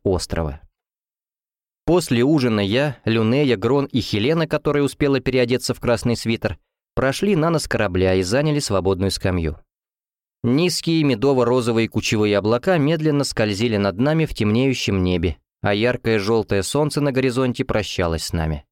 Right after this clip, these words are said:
пропадая в отблесках пенных волн. Мы миновали третий остров, утопающий в буйстве красок. Сбоку послышался топот,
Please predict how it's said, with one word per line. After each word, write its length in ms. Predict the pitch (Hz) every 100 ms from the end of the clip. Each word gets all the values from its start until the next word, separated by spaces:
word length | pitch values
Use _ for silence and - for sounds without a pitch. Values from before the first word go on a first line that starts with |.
| _
пропадая 640 | - 107 107 98 123 135 113
в 100 | 90
отблесках 680 | 123 117 123 127 - 123 -
пенных 460 | 98 87 90 90
волн. 440 | 90 85 82 76 71 _ _ _ _ _ _ _ _ -
Мы 300 | 147 226 233
миновали 520 | 156 143 135 165 160
третий 360 | 151 139 127
остров, 500 | 117 143 - 78 - -
утопающий 720 | 104 104 - 135 131 - 131
в 120 | 98
буйстве 460 | 82 95 95 - 95
красок. 540 | - 87 80 - - _ _ _ _ _ _ _
Сбоку 440 | 117 101 123 175 170
послышался 640 | 147 135 170 151 127 113
топот, 500 | - 165 175 190 -